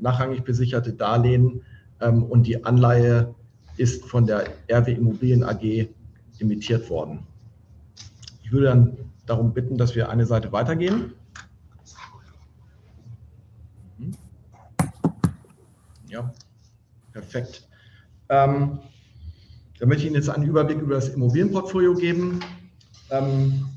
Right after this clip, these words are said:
das, ähm, Immobilienportfolio besteht aus sechs, ähm, Bestandsobjekten und, ähm, vier Projektentwicklungen beziehungsweise Grundstücken.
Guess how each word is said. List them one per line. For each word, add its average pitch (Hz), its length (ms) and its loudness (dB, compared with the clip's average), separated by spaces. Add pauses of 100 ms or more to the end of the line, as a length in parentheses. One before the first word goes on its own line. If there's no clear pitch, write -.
(600)
das, - 400 -4
ähm, 127 540 2
Immobilienportfolio 139 1080 0
besteht 135 480 -4
aus 117 200 -2
sechs, - 320 -10
ähm, 117 180 -2
Bestandsobjekten 151 1080 -4 (440)
und, 127 420 2
ähm, 113 240 -2
vier 127 300 -2
Projektentwicklungen 139 920 -2
beziehungsweise 123 500 -4
Grundstücken. 170 800 -6